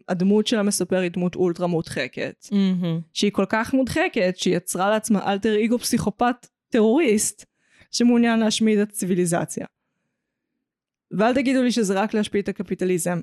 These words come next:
Speaker 1: חבר'ה, אתם לא יכולים להשמיד את הקפיטליזם בלי להשמיד את שאר המערכות.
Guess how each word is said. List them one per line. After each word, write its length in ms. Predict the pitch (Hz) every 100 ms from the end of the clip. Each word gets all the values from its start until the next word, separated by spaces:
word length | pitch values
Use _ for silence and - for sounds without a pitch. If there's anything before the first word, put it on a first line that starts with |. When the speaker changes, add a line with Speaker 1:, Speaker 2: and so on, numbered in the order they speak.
| -
Speaker 1:
חבר'ה, 320 | - 226 233
אתם 160 | - 220
לא 60 |
יכולים 260 | 240 233 233
להשמיד 340 | 208 - 220
את 60 | 226
הקפיטליזם 640 | 220 202 220 196 214 190 190
בלי 140 | 220
להשמיד 360 | 226 - 196 202
את 100 | -
שאר 240 | - 185
המערכות. 720 | 185 180 165 175 - 175 -